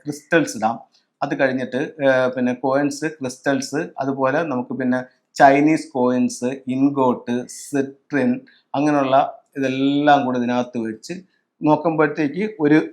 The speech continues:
നിധി ഇരിക്കുന്നത് പോലെ ഫീൽ ചെയ്യുന്ന ഒരു വെൽത്ത് ബേസ് നമുക്ക് എവിടെ ചെയ്യാം? തെക്ക് കിഴക്ക് ഭാഗത്ത് ചെയ്യാം. ധനത്തെ ആകർഷിക്കാനുള്ള മാർഗങ്ങളാണ് ഞാൻ ഈ പറയുന്നത്. അതുപോലെ തന്നെ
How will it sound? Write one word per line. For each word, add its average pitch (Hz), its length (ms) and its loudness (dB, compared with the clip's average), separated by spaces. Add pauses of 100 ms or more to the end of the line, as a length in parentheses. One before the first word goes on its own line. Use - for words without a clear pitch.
(120)
നിധി 165 300 4
ഇരിക്കുന്നത് 156 460 -2 (100)
പോലെ 131 240 0 (160)
ഫീൽ 143 280 0
ചെയ്യുന്ന 139 300 0 (180)
ഒരു 135 180 -4
വെൽത്ത് 131 380 -2
ബേസ് 123 340 0
നമുക്ക് 131 240 -4
എവിടെ 135 180 2 (120)
ചെയ്യാം? 131 260 2 (580)
തെക്ക് 147 320 2
കിഴക്ക് 123 380 4
ഭാഗത്ത് 104 440 -6
ചെയ്യാം. 87 260 -8 (360)
ധനത്തെ 151 380 2 (220)
ആകർഷിക്കാനുള്ള 151 680 2 (120)
മാർഗങ്ങളാണ് 131 640 0 (120)
ഞാൻ 123 200 -2
ഈ - 20 -6 (100)
പറയുന്നത്. 85 440 -8 (480)
അതുപോലെ 190 360 10 (100)
തന്നെ 120 200 4